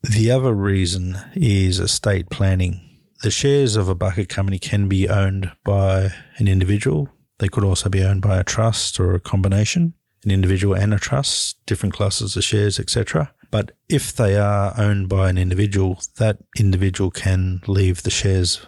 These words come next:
via their will. So they're an asset of the individual. And that means the shares of the individual could be left to the trustee of a testamentary discretionary trust. So from a previous episode, you know there's a lot of tax benefits with a testamentary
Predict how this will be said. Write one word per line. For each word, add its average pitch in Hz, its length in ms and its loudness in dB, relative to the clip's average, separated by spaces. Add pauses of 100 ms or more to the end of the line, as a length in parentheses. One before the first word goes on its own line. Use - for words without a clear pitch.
(120)
via 95 300 0
their 98 180 0
will. 95 400 0 (240)
So 95 380 0
they're 95 180 0
an 95 120 0
asset 104 340 0
of 92 160 0
the 92 100 2
individual. 92 640 -2 (340)
And 110 200 2
that 104 160 0
means 98 400 0
the - 80 0
shares 110 580 0
of 98 200 0
the 95 120 2
individual 92 460 0
could 92 260 -4
be 95 100 0
left 92 440 -2
to 95 420 2 (160)
the 98 280 0
trustee 98 680 -2
of 104 160 0
a 95 60 0
testamentary 98 840 0
discretionary 98 840 -2
trust. - 680 -4 (240)
So 98 440 0
from 117 340 0
a 98 140 2
previous 98 520 -2
episode, 117 420 -2
you 101 140 0
know 101 240 2
there's 95 240 0
a 101 80 0
lot 98 140 2
of 90 180 -2
tax - 300 -4
benefits 98 600 -2
with 104 220 -2
a 98 300 0
testamentary 101 920 0